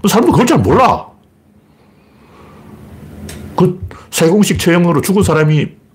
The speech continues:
알고 보니까, 어, 흉악한 살인마였다. 죽여도 된다.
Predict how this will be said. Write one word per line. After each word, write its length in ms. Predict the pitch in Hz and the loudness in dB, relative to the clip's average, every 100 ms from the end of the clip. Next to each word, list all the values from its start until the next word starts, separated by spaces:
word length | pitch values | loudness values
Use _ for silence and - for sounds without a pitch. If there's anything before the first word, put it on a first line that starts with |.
| _ | _
알고 220 | - 131 | -2 0
보니까, 460 | 180 175 156 147 117 - - | 2 2 2 0 -2 -4 -6
어, 120 | 117 120 | -2 -2
흉악한 440 | - 226 202 156 | 0 2 2 0
살인마였다. 540 | 147 151 143 117 - - - - - - - - - - | 2 2 2 0 -2 -4 -6 -12 -18 -20 -20 -20 -20 -10
죽여도 280 | - 131 190 | -2 2 2
된다. 520 | 160 - 117 143 - | 2 -2 -2 -2 -4